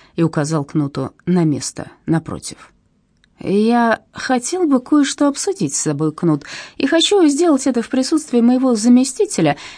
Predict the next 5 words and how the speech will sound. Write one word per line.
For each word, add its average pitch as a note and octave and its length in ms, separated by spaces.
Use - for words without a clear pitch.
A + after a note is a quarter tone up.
и - 160
консультанта D#4+ 680
по B3 140
культурному A#3+ 600
наследию, F#3 680